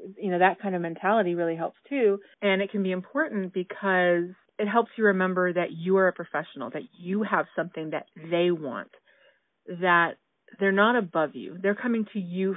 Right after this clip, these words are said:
for help. And when you get yourself in that frame of mind where you realize that you're on equal footing, this is just another person, nothing special here, just another person. Tell yourself that over and over again. This is just another person.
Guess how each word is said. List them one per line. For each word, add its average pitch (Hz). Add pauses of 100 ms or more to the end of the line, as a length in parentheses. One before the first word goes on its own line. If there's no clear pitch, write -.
(100)
for 170
help. 156 (600)
And 196
when 202
you 247
get 262
yourself 208 (120)
in 165
that 160 (100)
frame 170
of 165
mind 156 (180)
where 170
you 165
realize 170
that 165
you're 156
on 143
equal 160
footing, 165
this 156
is 156 (240)
just 226
another 226
person, 165 (180)
nothing 196
special 160
here, 156 (500)
just 196 (240)
another 170
person. 135
Tell 175
yourself 170
that 151
over 160
and 160
over 156
again. 147
This 147
is 175 (220)
just 165
another 156
person. -